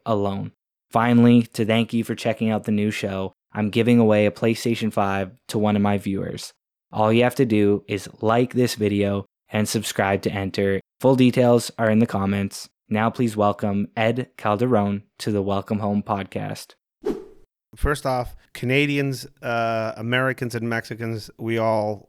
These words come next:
Speaker 2: are connected in a lot of very deep ways. Um, the problem we're ha-, the problems we're having right now with criminality,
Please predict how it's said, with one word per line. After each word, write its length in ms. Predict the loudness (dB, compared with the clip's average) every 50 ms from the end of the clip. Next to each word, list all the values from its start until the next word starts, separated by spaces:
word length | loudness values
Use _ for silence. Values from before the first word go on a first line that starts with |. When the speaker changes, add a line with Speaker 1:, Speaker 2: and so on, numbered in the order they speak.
| _ _ -8
Speaker 2:
are 420 | -4 -2 -2 -2 -2 -2 -4 -4
connected 760 | -6 -8 -6 -6 -4 -4 -4 -4 -6 -6 _ -6 -4 -4 -4
in 260 | -4 -4 -4 -4 -4
a 80 | -4 -6
lot 440 | -6 -6 -6 -6 -4 -4 -4 -4
of 120 | -4 -6 -8
very 580 | -10 -12 -12 -8 -4 -2 0 0 0 -2 -6
deep 280 | -8 -8 -10 -12 -12 -14
ways. 460 | -14 -14 -14 -14 -16 -18 -20 -20 _ _ _ -14
Um, 500 | -12 -10 -8 -8 -8 -10 -12 -12 -14 -18 _ _ _
the 240 | -20 -10 -6 -6 -6
problem 460 | -4 -2 -2 0 2 2 2 2 0
we're 160 | 0 -2 -2
ha-, 320 | -4 -4 -2 0 0 0 -2
the 140 | -4 -6 -6
problems 440 | -6 -4 -4 -4 -4 -4 -6 -6 -6
we're 100 | -6 -6
having 340 | -6 -4 -4 -4 -4 -4 -4
right 180 | -4 -6 -6
now 180 | -8 -8 -8 -8
with 120 | -8 -8
criminality, 720 | -6 -6 -4 -4 -4 -6 -6 -6 -6 -6 -6 -6 -6 -8